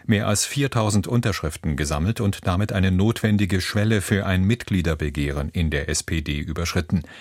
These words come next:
Am Nachmittag sollen die Unterschriften in der Parteizentrale in Berlin übergeben werden.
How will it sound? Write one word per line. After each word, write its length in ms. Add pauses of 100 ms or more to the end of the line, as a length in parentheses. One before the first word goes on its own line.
(420)
Am 300
Nachmittag 680
sollen 360
die 160
Unterschriften 680
in 140
der 140
Parteizentrale 1080
in 220
Berlin 480
übergeben 560
werden. 320